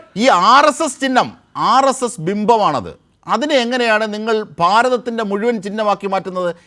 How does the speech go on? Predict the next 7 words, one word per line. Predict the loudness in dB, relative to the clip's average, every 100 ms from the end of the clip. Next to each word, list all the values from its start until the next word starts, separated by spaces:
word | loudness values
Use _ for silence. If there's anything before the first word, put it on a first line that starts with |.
| -2
എന്ത്, | 0 2 0 0 -2
എന്ത് | -2 -2 0 0 0 -2
നിയമപരമായ | -2 0 0 0 -2
സാധുതയുടെ | -2 -4 -2 -2 -2
അടിസ്ഥാനത്തിലാണ്? | -2 -2 -6 -8 -6 -8 -10 -12 -4
അത് | -2
വിശദീകരിക്കൂ. | -2 -4 -6 -6 -10 -14